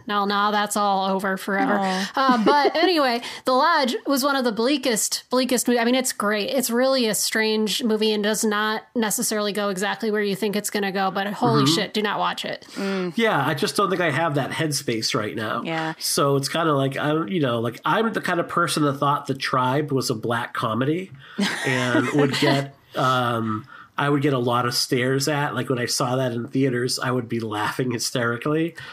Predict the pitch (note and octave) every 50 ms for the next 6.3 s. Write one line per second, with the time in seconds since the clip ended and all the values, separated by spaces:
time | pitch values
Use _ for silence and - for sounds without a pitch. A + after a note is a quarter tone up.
0 | - - C4 C4 C4 B3+ C4+ C4+ C4+ C#4 C4+ B3+ - - - - B2 B2 A2+ A#2
1 | A#2+ A#2 A#2 A#2 A#2 - - - - F#4 - - - - D5 - - C4+ B3+ -
2 | - - C4 A#3+ - - - - - - D3+ C#3+ - F3+ E3 D3+ C#3 C3+ C3+ C#3
3 | C#3+ C#3 D3 C#3+ D#3+ E3 F#3 F#3 F3+ E3 D#3+ D#3+ F3+ F3 D#3 D3 C3+ C3+ B2 C3+
4 | C#3 C3+ C#3 C3 B2+ - C3 B2 A#2 C3 B2+ B2 A#2 A#2 A#2+ A2+ - A#2 A2 B2+
5 | A#2 A#2 - - - B2 A2 G#2+ B2+ - - C#3 A#2+ A#2 A2+ A2+ A#2 B2+ C3 C3
6 | - - - - - -